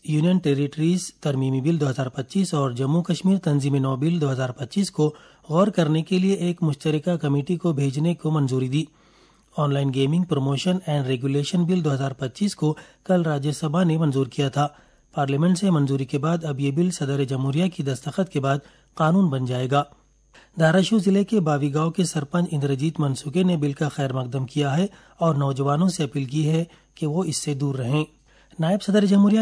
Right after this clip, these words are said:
کے عہدے کے لیے اپوزیشن کے امیدوار سابق جج بی سدرشن ریڈی نے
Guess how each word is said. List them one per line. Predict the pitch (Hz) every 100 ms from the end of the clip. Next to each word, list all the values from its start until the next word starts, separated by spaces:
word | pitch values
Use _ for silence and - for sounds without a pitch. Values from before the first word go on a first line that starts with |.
| 214
کے | 220
عہدے | 165 151 185
کے | 170
لیے | 202 202
اپوزیشن | 165 160 143 139 185 185
کے | 160
امیدوار | 139 139 151 170
سابق | 180 151 139 143 135
جج | 175 151
بی | 147
سدرشن | 143 131 135 120 143
ریڈی | 131 131 185
نے | 151